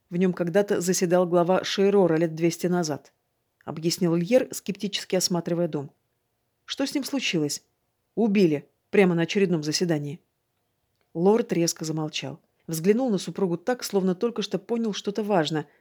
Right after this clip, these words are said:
а потом обернулся ко мне. Я взглядом искала ответы на безэмоциональном лице Альбины. Альер испепелял взглядом меня.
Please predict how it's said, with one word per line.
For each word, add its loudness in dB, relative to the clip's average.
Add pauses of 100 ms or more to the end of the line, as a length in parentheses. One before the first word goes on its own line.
а -6
потом -2
обернулся -2
ко -2
мне. -4 (640)
Я 0
взглядом 0
искала 0
ответы -2
на 0
безэмоциональном -2
лице -4
Альбины. -2 (420)
Альер 2
испепелял -2
взглядом -2
меня. -6